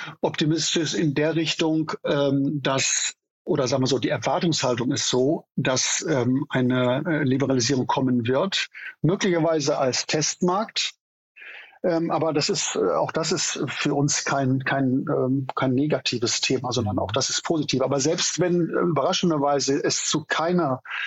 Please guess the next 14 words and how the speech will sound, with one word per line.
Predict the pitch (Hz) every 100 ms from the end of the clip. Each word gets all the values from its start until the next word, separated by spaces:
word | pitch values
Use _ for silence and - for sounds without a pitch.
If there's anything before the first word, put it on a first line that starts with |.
| - -
Liberalisierung | 139 127 131 123 120 123 123 110
kommen | - 135 127 127
würde | 117 117 165 196 127 - 110 - - - - - -
und | 127
die | 139
Wahrscheinlichkeit, | 135 147 143 120 127
dass | 139 -
da | 135
gar | 127 147
nichts | 156 -
passiert, | 143 - 147 147
die | 127
sehe | 135
ich | 135